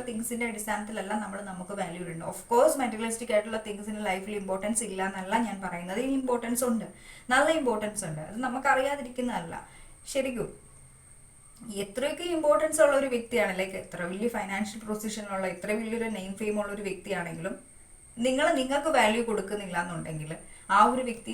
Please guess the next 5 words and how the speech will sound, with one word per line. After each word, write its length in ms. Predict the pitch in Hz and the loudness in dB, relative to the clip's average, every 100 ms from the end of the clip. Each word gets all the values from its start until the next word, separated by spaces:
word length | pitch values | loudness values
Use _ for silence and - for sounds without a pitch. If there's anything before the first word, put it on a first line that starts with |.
| 240 | -2
നിങ്ങൾക്ക് 260 | 214 220 214 | -2 2 4
വാല്യൂ 200 | 185 185 | 4 2
തരുന്നുണ്ടാവില്ല. 640 | 180 160 160 151 147 147 - - - - - - - - - - - - - 190 | -4 -4 -4 -4 -6 -6 -10 -12 -20 -20 -20 -20 -20 -20 -20 -20 -20 -20 -8 -6
ഓക്കെ, 240 | - - 165 - - - | -4 -6 -8 -10 -14 -4
ഒരിക്കലും 340 | 226 - 320 | -2 0 -2